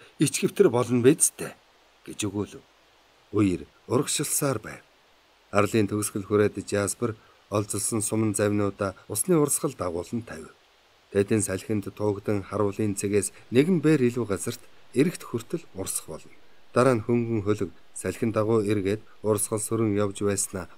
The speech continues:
өөр цутгаланд орж арлын зүг эргэлээ. Индианчуудын отон хэвтэж байгаа тэр дохойтой зэрэгцэн ирж буй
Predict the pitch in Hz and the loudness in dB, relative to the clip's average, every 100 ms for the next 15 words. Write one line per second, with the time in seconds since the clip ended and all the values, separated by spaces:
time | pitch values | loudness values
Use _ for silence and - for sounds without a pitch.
0 | - 135 143 - 131 - - 147 123 123 | 2 4 4 -2 -10 -8 -4 -2 -2 -4
1 | - - - 80 101 110 156 127 127 - | -8 -18 -16 -6 -6 -4 -6 -6 -8 -12
2 | - 101 - - - - - - - - | -8 -8 -10 -18 -18 -18 -20 -20 -20 -20
3 | - - - - - 92 98 107 110 110 | -20 -20 -20 -18 -6 -2 2 4 2 0
4 | 113 131 90 90 143 120 120 117 135 131 | 0 0 0 -2 -4 0 0 -2 -4 -2
5 | 123 92 80 - - - 104 123 123 107 | 0 -2 -8 -12 -20 -4 0 0 0 -4
6 | 139 - 139 120 131 - - 151 127 127 | -4 0 0 2 0 0 -2 0 0 0
7 | 131 147 | -4 -4